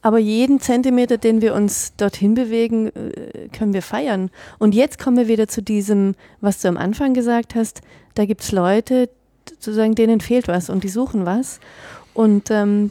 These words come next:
ich komme jetzt gerade, äh, da von meinem Gletscher mit, ähm, äh, Top-Managerinnen und Managern eines Konzerns.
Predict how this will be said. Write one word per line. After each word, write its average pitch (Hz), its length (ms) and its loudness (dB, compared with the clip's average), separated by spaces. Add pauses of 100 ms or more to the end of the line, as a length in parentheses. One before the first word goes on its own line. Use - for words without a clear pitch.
ich - 180 -8
komme 262 220 4
jetzt 208 180 0
gerade, 196 460 -2
äh, 190 120 0
da 190 100 0
von 202 160 -6
meinem 190 180 0
Gletscher 208 500 -2
mit, 220 540 0
ähm, 202 560 0 (360)
äh, 208 80 -8
Top-Managerinnen 208 880 -4
und 175 160 -6
Managern 196 480 -2
eines 190 300 -4
Konzerns. 190 760 -2